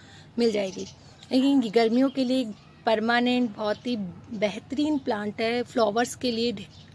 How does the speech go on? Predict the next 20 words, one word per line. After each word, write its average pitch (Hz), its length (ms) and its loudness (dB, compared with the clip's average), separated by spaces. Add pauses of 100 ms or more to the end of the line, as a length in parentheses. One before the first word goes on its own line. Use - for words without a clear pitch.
(380)
ढेरों 226 280 8
फ्लावर्स 233 400 4
जब 226 240 2
एक 233 160 -2
साथ 226 340 4
इसमें 247 300 -2
खिलते 240 360 -2
हैं 247 240 2 (360)
तो 254 100 0
वाइट 226 260 4
कलर 233 440 2
ग्रीन 233 480 0 (100)
के 240 100 2
साथ 208 240 -2 (100)
में 226 160 0
बहुत 208 280 -6
ही 240 40 -4
खूबसूरत 214 540 -4
लगता 185 260 -8
है। 190 100 -8